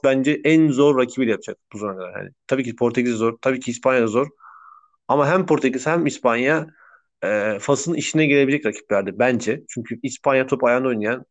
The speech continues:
tam da Fas'ın istediği gibi Fas oturacak, İspanya pas yapacak, Fas bulduğunu atacak. E, diye de Portekiz'de.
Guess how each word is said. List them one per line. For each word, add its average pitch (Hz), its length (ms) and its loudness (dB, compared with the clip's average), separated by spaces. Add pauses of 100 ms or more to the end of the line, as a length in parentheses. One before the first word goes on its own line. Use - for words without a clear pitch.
(120)
tam 127 220 0
da 120 60 2
Fas'ın 120 300 -2
istediği 120 380 -2
gibi 101 180 -4
Fas 117 240 -2
oturacak, 117 480 -2
İspanya 113 400 -2
pas 120 260 -2
yapacak, - 360 -4
Fas 123 160 0 (100)
bulduğunu 104 220 -8
atacak. 120 400 -4 (720)
E, 92 60 0 (800)
diye 147 220 4
de 147 120 2
Portekiz'de. 151 800 2